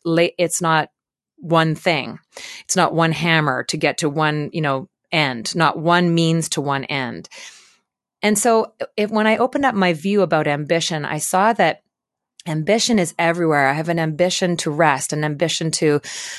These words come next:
um, to experience joy, an ambition to, to love deeper, an ambition to be present. Like, am-,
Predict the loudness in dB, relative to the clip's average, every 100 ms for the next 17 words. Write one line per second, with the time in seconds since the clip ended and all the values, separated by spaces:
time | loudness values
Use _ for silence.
0 | -8 0 0 2 -2 -6 -6 -2 0 0
1 | -2 -2 0 0 0 -2 0 4 4 4
2 | 2 -2 -2 0 0 -2 -4 -10 -6 0
3 | 2 4 4 4 -2 -6 0 0 0 -2
4 | 0 0 0 0 0 0 -2 0 0 0
5 | -4 -16 -16 -12 0 0 0 -2 2 2
6 | 2 -4 -4 0 0 2 0 0